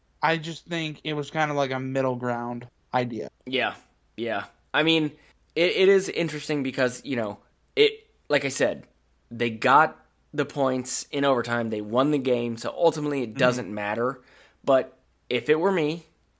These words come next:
Speaker 2: and I'm Coach Painter, I'm drawing up a play to get it to my seven-foot-four guy. That's just me. That's what I'm doing. But
Speaker 1: Maybe Coach Painter's saving it for later.
Speaker 2: Yeah. Well, he also,
Speaker 1: Doesn't
Speaker 2: you
Speaker 1: wanna
Speaker 2: know,
Speaker 1: give up the film.
Speaker 2: he also makes a little more than I do,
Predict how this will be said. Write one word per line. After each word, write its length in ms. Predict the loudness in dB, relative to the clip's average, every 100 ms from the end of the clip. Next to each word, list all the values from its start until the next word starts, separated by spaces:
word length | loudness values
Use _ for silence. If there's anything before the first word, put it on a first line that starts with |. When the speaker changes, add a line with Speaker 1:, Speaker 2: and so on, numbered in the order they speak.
| _
Speaker 2:
and 120 | -4
I'm 220 | 0 -2
Coach 260 | -2 -4 -2
Painter, 400 | -4 -2 -6 -8 _ _ _ 0
I'm 540 | 2 2 0 -4 -6
drawing 380 | 2 4 4 2
up 120 | -2
a 60 | -6
play 320 | 0 2 2
to 140 | -4
get 200 | -2 0
it 240 | 0 -2 -4
to 140 | -2
my 180 | -2 -4
seven-foot-four 760 | -2 -2 -2 -4 -8 -4 -6 -4
guy. 320 | -4 -6 -8 _ _ _ 0
That's 300 | 2 2 -2
just 320 | 0 0 0
me. 320 | -6 -8 -12 -8
That's 180 | -4
what 140 | 0 0
I'm 220 | 2 -2
doing. 300 | -4 -10 -14 _ _ _ _ _ 2
But 340 | 4 4 -4 -4
Speaker 1:
Maybe 200 | -2 0
Coach 320 | 2 0 0
Painter's 380 | 0 0 0 -4
saving 420 | 0 2 2 0
it 160 | -2 -2
for 140 | 0
later. 340 | 4 4 4 2
Speaker 2:
Yeah. 220 | 2 0 -6 -18 -2
Well, 120 | 4 6
he 140 | 8
also, 300 | 6 8 8
Speaker 1:
Doesn't 160 | 8 8
Speaker 2:
you 40 |
Speaker 1:
wanna 140 | 6 4
Speaker 2:
know, 40 |
Speaker 1:
give 180 | 2 2
up 60 |
the 60 | -2
film. 380 | -2 0 0 -6 -16 _
Speaker 2:
he 180 | 4 6
also 300 | 6 6 4
makes 280 | 4 2
a 40 | 0
little 160 | 0
more 220 | 2 0 -2
than 140 | -4
I 120 | -6
do, 280 | -6 -6 -8